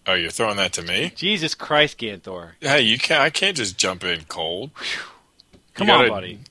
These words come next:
Speaker 1: gotta get me wet a little bit.
Speaker 2: Uh, all right. Well, I'm gonna finger you a little bit. What, what is this week? Something must be done about.
Speaker 1: Uh, greeting cards.
Speaker 2: Greeting cards.
Speaker 1: Maybe, I mean, greeting cards is kinda specific, but the whole card industry in general. Have you looked at the prices of these things lately?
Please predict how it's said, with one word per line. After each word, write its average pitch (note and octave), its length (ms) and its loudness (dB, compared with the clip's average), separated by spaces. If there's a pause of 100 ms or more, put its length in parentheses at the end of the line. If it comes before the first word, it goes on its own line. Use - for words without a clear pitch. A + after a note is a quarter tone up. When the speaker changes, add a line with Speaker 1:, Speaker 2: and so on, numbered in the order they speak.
(100)
Speaker 1:
gotta A2 220 4
get A2 260 0
me A2+ 80 -6
wet B2+ 300 2
a G#2 40 -2
little E2 200 -6
bit. E2 200 -4
Speaker 2:
Uh, C3 160 -4
all D#3 160 -2
right. A2 220 -6
Well, B2+ 120 -8
I'm C#3+ 100 -6
gonna E3 100 -6
finger D#3 260 -6
you A2 160 -6
a G#2 40 -10
little G#2 160 -10
bit. A#2 180 -8
What, D3 460 0
what D3+ 240 0
is F#3 180 2
this E3 300 -2
week? D3+ 200 -4
Something C#3 380 -4
must B2+ 220 -2
be B2+ 80 -8
done A2 180 -4
about. E2+ 400 -12 (480)
Speaker 1:
Uh, G#2+ 360 4
greeting A2+ 460 2
cards. D2+ 840 -4
Speaker 2:
Greeting A2 320 -8
cards. D#2+ 640 -14
Speaker 1:
Maybe, B2+ 320 0
I A2 100 4
mean, A#2 200 2
greeting A#2+ 320 4
cards G2+ 320 0
is F2+ 100 -8
kinda F2+ 240 -4
specific, - 640 -4
but E2+ 200 -12
the - 80 -12
whole F#2+ 180 -10
card E2+ 280 -4
industry E2 460 -2
in D#2 100 -16
general. D2 440 -8 (340)
Have A2+ 180 4
you A2+ 120 0
looked B2 200 2
at A2 100 0
the A#2 60 -2
prices G#2 520 0
of G#2 100 -2
these A2 220 0
things G#2+ 320 -4
lately? A2+ 340 -4